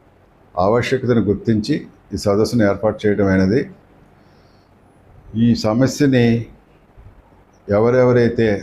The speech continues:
సమస్యగా అర్థ-, చూస్తున్నారో వారందరికీ ఎంతగానో ఉపయోగపడుతుంది.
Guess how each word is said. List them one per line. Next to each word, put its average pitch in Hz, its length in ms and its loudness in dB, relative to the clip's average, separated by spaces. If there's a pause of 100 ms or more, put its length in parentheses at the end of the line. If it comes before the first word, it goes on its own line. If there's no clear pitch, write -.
(180)
సమస్యగా 110 540 0 (1080)
అర్థ-, 90 340 -6 (1300)
చూస్తున్నారో 113 600 0 (560)
వారందరికీ 110 720 2 (460)
ఎంతగానో 120 400 0 (100)
ఉపయోగపడుతుంది. 107 680 -2